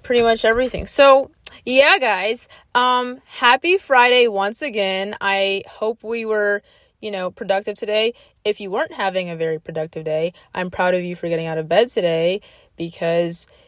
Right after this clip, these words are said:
you know, you are so amazing, and I'm grateful that you did, and you're doing amazing, okay? So, remember, find the root of what is causing you,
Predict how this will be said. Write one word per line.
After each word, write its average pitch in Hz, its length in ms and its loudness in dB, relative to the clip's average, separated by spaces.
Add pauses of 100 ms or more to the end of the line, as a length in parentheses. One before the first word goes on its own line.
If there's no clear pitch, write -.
(140)
you 190 120 -4
know, 165 400 -2
you 175 300 -2
are 170 160 2
so 170 240 2
amazing, 170 580 -2
and 175 480 -2
I'm 185 340 -6 (280)
grateful 202 420 0
that 226 180 4
you 240 100 -4
did, 311 320 2 (500)
and 214 380 4
you're 220 240 2
doing 254 260 4
amazing, 226 460 -2
okay? 226 480 2 (220)
So, 220 460 4 (840)
remember, 208 540 -2 (1900)
find 262 420 2
the 311 100 0
root 262 480 0 (1300)
of 196 120 -2
what 226 140 4
is 240 140 4
causing 226 480 2
you, 190 480 -2